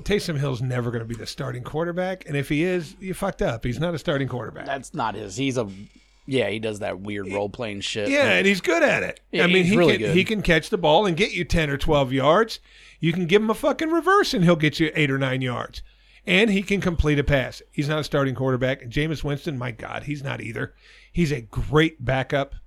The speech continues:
Speaker 1: or an okay starter.
Speaker 2: He could be all right. That Sean Payton's gone in, in New Orleans. I just don't see them doing that great this year. I think
Speaker 1: What
Speaker 2: they're
Speaker 1: about
Speaker 2: gonna have down
Speaker 1: Seattle?
Speaker 2: years. Seattle's fucked. Wait, they don't have a quarterback. Wait,
Speaker 1: No.
Speaker 2: Drew Lock?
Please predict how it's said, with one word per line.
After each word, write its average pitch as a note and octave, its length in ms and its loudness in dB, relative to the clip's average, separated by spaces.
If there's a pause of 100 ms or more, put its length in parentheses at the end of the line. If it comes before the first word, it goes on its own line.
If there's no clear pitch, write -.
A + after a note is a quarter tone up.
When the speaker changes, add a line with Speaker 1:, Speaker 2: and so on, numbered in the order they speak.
(760)
Speaker 1:
or B2+ 200 2
an C3+ 100 -6
okay D3 340 0
starter. - 500 -12
Speaker 2:
He G3+ 140 -4
could D3+ 100 -2
be A2 120 -2
all E2 100 0
right. F#2 200 0
That F3+ 220 4
Sean A#3 240 4
Payton's A2 360 -2
gone A2+ 200 -4
in, G#2+ 160 -10
in G#2 360 -8 (160)
New A#2 120 -8
Orleans. A2 360 -6
I A#2+ 60 -4
just C3 200 -6
don't G#2+ 180 -8
see G2+ 140 -8
them G2 180 -8
doing F#2 240 -8
that F2+ 160 -10
great F#2+ 220 -8
this - 200 -8
year. G2 100 -4
I F2+ 40 -6
think G#2+ 100 -8
Speaker 1:
What C#3+ 120 -2
Speaker 2:
they're D#3 80 6
Speaker 1:
about D#3 80 2
Speaker 2:
gonna G3+ 100 0
have G3 60 0
down G#3+ 160 0
Speaker 1:
Seattle? G#2 80 -6
Speaker 2:
years. G2+ 260 -8 (400)
Seattle's C4+ 440 2
fucked. - 440 2
Wait, D#4+ 180 -2
they C4+ 80 6
don't C#4 100 4
have C#4 100 0
a B3 40 -6
quarterback. E3+ 400 2
Wait, A#3+ 140 2
Speaker 1:
No. B3+ 240 4
Speaker 2:
Drew F#3 180 4
Lock? D#3 360 4